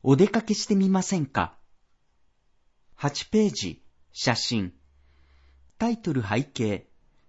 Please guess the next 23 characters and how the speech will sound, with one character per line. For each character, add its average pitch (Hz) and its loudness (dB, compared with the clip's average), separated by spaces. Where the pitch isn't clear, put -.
自 143 -6
転 226 2
車 208 0
の 147 4
街 117 0
を 151 2
イ 107 0
メ 196 4
ー 202 0
ジ 156 -4
す - -4
る 95 -6
紙 - 0
面 175 2
四 170 4
分 214 2
の 214 4
一 208 -2
ほ 165 0
ど 127 0
の 107 -2
写 98 -8
真。 90 -6